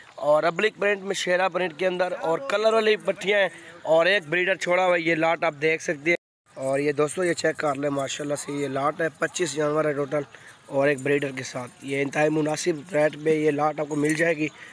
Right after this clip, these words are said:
और हमारी लोकेशन डेरा गादी खान की है। और जिस वक्त भाई ने विज़िट करना हो हमारे फार्म का और visit भी कर सकते हैं, ये आप देखें माशाल्लाह से। और बच्चों की उम्र भी बताऊँगा और rate भी बताऊँगा। Video हमारी एंड तक देखें। Video अच्छी लगे तो अपने दोस्तों के साथ like कर दें, share कर दें हमारी video।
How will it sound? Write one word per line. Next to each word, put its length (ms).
और 180
हमारी 240
लोकेशन 420
डेरा 240
गादी 200
खान 180
की 160
है। 80
और 140
जिस 280
वक्त 200
भाई 280
ने 180
विज़िट 320
करना 220
हो 60
हमारे 240
फार्म 260
का 160
और 240
visit 320
भी 120
कर 180
सकते 300
हैं, 60
ये 120
आप 140
देखें 320
माशाल्लाह 460
से। 140
और 320
बच्चों 300
की 80
उम्र 180
भी 100
बताऊँगा 540
और 220
rate 200
भी 100
बताऊँगा। 440
Video 360
हमारी 280
एंड 180
तक 160
देखें। 260
Video 300
अच्छी 220
लगे 220
तो 100
अपने 180
दोस्तों 320
के 80
साथ 160
like 200
कर 160
दें, 140
share 240
कर 200
दें 80
हमारी 220
video। 280